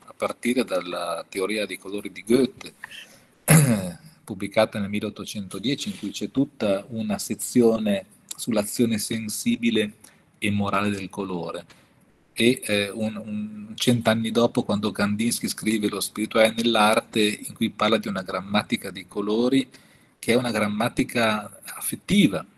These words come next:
dei colori, dei colori che vengono ad associarsi a determinate forme. Da qui, come terapia, capite che il passo è, il passo è abbastanza breve. Eh,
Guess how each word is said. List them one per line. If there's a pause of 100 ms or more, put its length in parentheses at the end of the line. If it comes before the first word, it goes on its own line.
(160)
dei
colori,
dei
colori
che
vengono
ad
associarsi
a
determinate
forme. (1300)
Da
qui, (340)
come
terapia,
capite
che
il
passo
è, (1000)
il
passo
è
abbastanza
breve. (1400)
Eh,